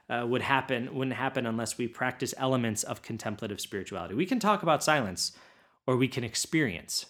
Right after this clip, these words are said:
silence. So I want to encourage you to embrace silence by setting aside five, ten, fifteen minutes a day in your schedule. Make it a priority. For me, I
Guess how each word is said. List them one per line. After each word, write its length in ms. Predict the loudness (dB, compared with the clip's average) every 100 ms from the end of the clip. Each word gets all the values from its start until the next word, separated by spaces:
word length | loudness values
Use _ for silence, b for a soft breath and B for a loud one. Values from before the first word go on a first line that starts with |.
| -10
silence. 640 | -6 -6 -6 -10 -12 -12 _ _ _ _ _ _ _ _ _ _ _
So 100 | 4
I 120 | 6
want 160 | 8 6
to 60 | 4
encourage 440 | 2 4 4 4
you 120 | 4
to 140 | 4 2
embrace 460 | 0 0 2 2
silence 640 | 2 0 2 0 0 -4 -8 B -4
by 180 | 0 2
setting 360 | 2 4 4
aside 500 | 2 2 2 2 -2 2
five, 400 | 6 6 4 0
ten, 320 | -2 0 -2
fifteen 480 | -4 -4 0 2 2
minutes 300 | 2 -2 -4
a 60 |
day 320 | -2 0 0 -4
in 80 |
your 100 | -6
schedule. 460 | -6 -6 -8 -10 -18 _ _ _ -2
Make 160 | 2 4
it 60 |
a 20 |
priority. 540 | 2 2 2 0 -6 -14 _ b b b b -2
For 100 | 4
me, 220 | 6 6
I 480 | 4 2 4 2